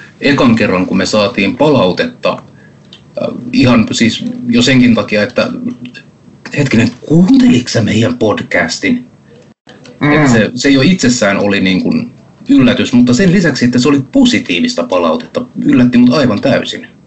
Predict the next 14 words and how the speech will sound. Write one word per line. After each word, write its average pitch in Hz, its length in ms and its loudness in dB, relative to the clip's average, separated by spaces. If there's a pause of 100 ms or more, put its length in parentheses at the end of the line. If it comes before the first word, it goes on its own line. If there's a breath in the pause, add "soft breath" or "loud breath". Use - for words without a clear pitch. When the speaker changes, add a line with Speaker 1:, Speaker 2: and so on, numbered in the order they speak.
(260)
Speaker 2:
Mm. 160 380 0 (880)
Speaker 1:
Ja 123 240 0 (200)
palautehan 127 560 2
pääosin 143 480 0
on 180 180 2
ollut 82 280 -4 (520)
positiivista. 87 720 -4 (1300)
On 110 100 2
Speaker 2:
Kyllä. 110 140 2
Speaker 1:
siellä 139 160 2
muutama 123 480 2 (160)
soraäänikin 104 760 0
ollut, 92 340 -4
mutta... 85 440 -6